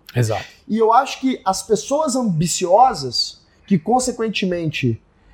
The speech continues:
Speaker 2: são aquelas que atingem maiores sucessos financeiros na vida, são também aquelas pessoas compromissadas e principalmente com elas mesmas, né?
Speaker 1: E
Speaker 2: Porque no final do dia,
Speaker 1: disciplinadas.
Speaker 2: disciplinadas.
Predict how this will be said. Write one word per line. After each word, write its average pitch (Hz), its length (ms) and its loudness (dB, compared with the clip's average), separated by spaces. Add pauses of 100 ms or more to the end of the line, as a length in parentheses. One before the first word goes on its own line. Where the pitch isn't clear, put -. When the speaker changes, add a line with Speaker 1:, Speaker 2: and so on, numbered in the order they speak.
(120)
Speaker 2:
são 214 400 4
aquelas 180 680 -2
que - 180 -2
atingem 220 540 0
maiores 170 340 -2
sucessos 196 680 -2
financeiros 196 800 -2 (240)
na 151 100 0
vida, 160 440 0 (300)
são 254 380 0
também 233 280 -2
aquelas 247 240 -6
pessoas 226 420 -4
compromissadas 220 920 0
e 185 60 -2
principalmente 254 560 -4
com 247 140 -4
elas 247 300 0
mesmas, 160 420 -4
né? 135 100 -4
Speaker 1:
E 135 40 4
Speaker 2:
Porque 151 120 2
no - 60 -2
final - 220 -4
do 165 120 0
dia, - 180 2
Speaker 1:
disciplinadas. - 220 -10 (140)
Speaker 2:
disciplinadas. 247 680 0